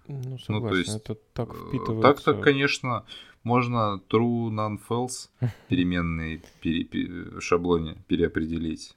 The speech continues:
Speaker 2: контекстные процессоры сделать, которые их подменят.
Speaker 1: Ну, это я
Speaker 2: Но
Speaker 1: к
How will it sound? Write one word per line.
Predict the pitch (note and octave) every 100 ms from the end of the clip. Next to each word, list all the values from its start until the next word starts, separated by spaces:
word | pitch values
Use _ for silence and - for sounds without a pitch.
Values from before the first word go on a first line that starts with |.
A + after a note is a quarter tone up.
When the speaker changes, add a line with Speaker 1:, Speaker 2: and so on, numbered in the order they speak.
| -
Speaker 2:
контекстные | E2+ E2 E2+ - D#2+
процессоры | F2 - E2+ - - D#2+
сделать, | D#2 F#2+ A2+
которые | - - D2+
их | -
подменят. | D2+ D2+ D2+ D2+ - _ _ _ _ - _ - -
Speaker 1:
Ну, | F3+ D#3+ D#3+ F#2
это | G#2
я |
Speaker 2:
Но |
Speaker 1:
к | D3